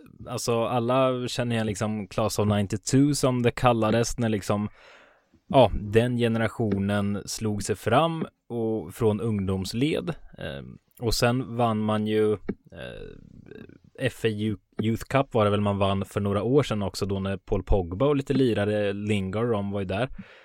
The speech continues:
Och så vann man ju där förra året, och det blir ju ändå lite uppståndelse kring när man vinner sånt. Och sen tittar man på tabellen här nu under hösten, och då i, ja, U tjugoett slash U tjugotre då, <laughs> ligger United på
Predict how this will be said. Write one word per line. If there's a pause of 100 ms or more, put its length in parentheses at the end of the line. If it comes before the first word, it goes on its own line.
(400)
Och
så
vann
man
ju
där
förra
året, (140)
och
det (540)
blir
ju
ändå
lite
uppståndelse
kring
när
man
vinner
sånt. (600)
Och
sen
tittar
man
på
tabellen
här
nu
under
hösten,
och
då
i, (260)
ja,
U
tjugoett
slash (100)
U
tjugotre
då, (800)
<laughs>
ligger
United
på